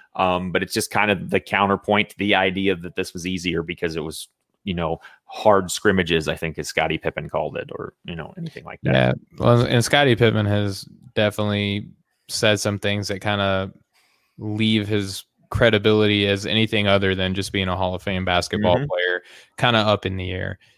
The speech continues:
Speaker 2: you know,
Speaker 1: Yeah.
Speaker 2: um, he's
Speaker 1: And a lot of guys, that's all they really should, their credibility should be, because like we talked about last time,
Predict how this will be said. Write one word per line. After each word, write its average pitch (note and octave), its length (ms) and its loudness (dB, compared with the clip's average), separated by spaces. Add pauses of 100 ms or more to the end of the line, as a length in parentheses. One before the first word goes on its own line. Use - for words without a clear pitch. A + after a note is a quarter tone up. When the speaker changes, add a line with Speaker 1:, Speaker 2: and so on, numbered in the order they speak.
(120)
Speaker 2:
you G2 120 -2
know, F#2 220 -2
Speaker 1:
Yeah. F2+ 220 -2
Speaker 2:
um, F#2+ 140 -10 (320)
he's A2+ 400 0
Speaker 1:
And - 100 -10 (140)
a - 100 0
lot A2+ 200 8
of G2+ 80 4
guys, G2+ 260 4
that's F#2+ 220 2
all F2+ 120 4
they F2 180 0 (100)
really F2 240 -2
should, D#2+ 440 -4 (260)
their E2 120 -6
credibility F2 560 0
should E2 280 -6
be, D#2+ 360 -8
because E2+ 500 -4
like F2+ 180 -2
we F#2 100 -2
talked F2+ 300 -2
about F2 240 2
last E2 280 -2
time, E2 320 -6